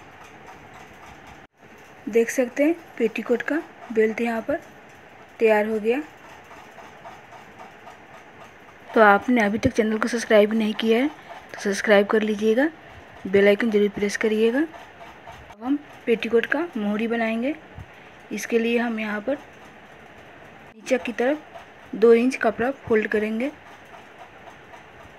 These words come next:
फोल्ड करके इस पे हम सिलाई चला लेंगे। इसे हम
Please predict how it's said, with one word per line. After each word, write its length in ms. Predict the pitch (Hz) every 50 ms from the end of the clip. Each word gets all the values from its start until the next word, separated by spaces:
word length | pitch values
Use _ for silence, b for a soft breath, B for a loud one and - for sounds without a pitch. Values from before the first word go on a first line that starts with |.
| - - - - - - - - - - - - - - - - - - - - - - - - - - - - - - - - - - - _ _ - - - - - - - - - -
फोल्ड 240 | 233 220 220 220
करके 280 | - 233 220 220 226 226
इस 120 | 214 214 -
पे 100 | - 226
हम 200 | 226 247 277 294 - - - - - - -
सिलाई 240 | - 214 202 202 208
चला 240 | 202 220 214 202 202
लेंगे। 340 | 208 208 214 220 220 247 277 - - - - - - - - - - - - - - - - - - - - - - - - - - - - - - - - - - - - - - - - - - - - - - - - - - - - - - - - - - - - - - - - - - - - - _ _ - - - - - - - - - - - - - - - - - - - -
इसे 220 | 208 208 - 269 262
हम 260 | 240 240 240 262 294